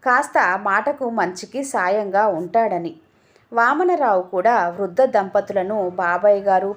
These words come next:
పిన్ని గారు అని పిలుస్తూ ఆప్యాయంగా కలివిడిగానే ఉంటాడు.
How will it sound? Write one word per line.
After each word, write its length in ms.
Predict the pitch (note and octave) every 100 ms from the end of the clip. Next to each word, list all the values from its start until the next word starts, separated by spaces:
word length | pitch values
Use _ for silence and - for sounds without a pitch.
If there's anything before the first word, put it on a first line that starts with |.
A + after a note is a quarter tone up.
| -
పిన్ని 240 | F3 G3
గారు 280 | G#3+ F#3+ F#3+
అని 260 | F#3+ F#3 F3
పిలుస్తూ 720 | E3+ E3 F3 - A4 A4+ - _ _ _ -
ఆప్యాయంగా 960 | A3 B3+ D#4 C4+ G3+ F#3 G#3+ A3 E3 E3 _ -
కలివిడిగానే 760 | G#3+ G#3+ A#3+ A3+ G3 F3+ F#3 C4
ఉంటాడు. 440 | F#3 D#3+ E3+ E3